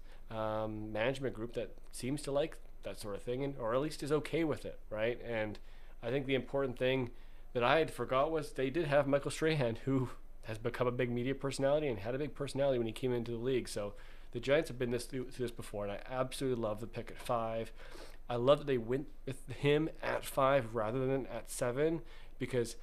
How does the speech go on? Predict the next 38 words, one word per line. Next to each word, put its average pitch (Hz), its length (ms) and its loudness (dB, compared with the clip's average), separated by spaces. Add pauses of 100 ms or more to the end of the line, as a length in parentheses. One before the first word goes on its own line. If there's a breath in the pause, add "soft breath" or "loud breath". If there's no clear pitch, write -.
(280 loud breath)
I 120 100 -2
just 120 180 -4
have 139 260 4
this 143 160 -2
feeling 127 400 2
that 113 100 2
if 104 120 -6
they 117 100 -2
did 131 120 2
not 127 220 2
select 110 340 -4 (220)
Thibodeau 117 400 0
at - 100 -6
five, 127 540 0 (520 loud breath)
someone 135 380 4
was 123 100 2
gonna 127 160 2
trade 110 320 -2
up 110 120 -2
with 120 120 -10
Carolina 104 440 -4
at - 160 -10
six - 280 -8
to - 80 -10
take 95 240 -10
him. 80 120 -10 (100)
I 113 60 -6
just, 110 240 -10 (100)
I 95 40 -10
had 123 260 0
this 127 160 -4
feeling, 110 360 -4
so 104 100 -8
I'm 104 80 -6
glad 113 300 0
they 113 80 -2
did 107 160 -6
that. 107 280 -4